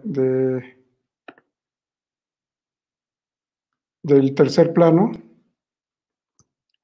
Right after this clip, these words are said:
Ahí está. Si ponemos dos planos y utilizamos el dieciocho milímetros, va a parecer que el dos se aleja del número uno. Y si utilizas tu lente en cincuenta y cinco milímetros,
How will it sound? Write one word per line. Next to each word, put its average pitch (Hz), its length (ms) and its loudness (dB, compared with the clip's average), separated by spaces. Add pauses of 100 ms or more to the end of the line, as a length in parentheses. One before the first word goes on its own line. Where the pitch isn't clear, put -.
(380)
Ahí 147 180 2
está. 143 460 -4 (540)
Si - 140 0
ponemos 208 680 2
dos 196 200 2
planos 202 800 0 (520)
y 156 440 2
utilizamos 160 680 0
el 156 280 -2
dieciocho 165 420 -2
milímetros, 185 680 0 (520)
va 185 80 2
a 190 80 -4
parecer 185 360 0
que 185 120 0
el 165 100 2
dos 202 480 0 (720)
se - 220 0
aleja 175 400 4
del 160 160 0
número 165 320 0
uno. 185 400 -6 (400)
Y - 80 -6
si 160 100 -2
utilizas 196 480 -2
tu 208 140 0
lente 196 320 0
en 160 80 -2
cincuenta 151 340 -6
y 156 60 -4
cinco 180 260 -4
milímetros, 180 720 -2